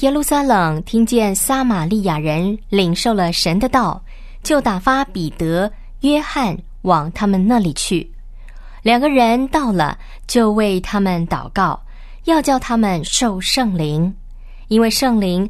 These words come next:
还没有降在他们一个人身上，他们只奉主耶稣的名受了洗。于是使徒按手在他们头上，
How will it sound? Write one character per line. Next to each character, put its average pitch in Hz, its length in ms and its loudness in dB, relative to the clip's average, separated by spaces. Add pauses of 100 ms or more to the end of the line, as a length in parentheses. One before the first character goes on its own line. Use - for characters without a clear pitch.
还 - 180 -2
没 294 120 0
有 247 120 2
降 240 320 0
在 220 280 0
他 - 180 -2
们 190 260 0
一 196 160 -2
个 277 160 0
人 175 240 0
身 190 220 0
上， 180 320 0 (460)
他 214 120 -2
们 214 160 2
只 160 220 -2
奉 190 400 2 (100)
主 175 160 0
耶 247 160 2
稣 277 160 0
的 254 120 0
名 180 420 2
受 277 260 0
了 196 120 -2
洗。 - 320 -6 (920)
于 226 120 4
是 269 400 0 (160)
使 - 240 -2
徒 208 320 0
按 285 320 0
手 165 260 0
在 190 300 0
他 196 180 -4
们 180 140 0
头 165 220 -4
上， 202 360 0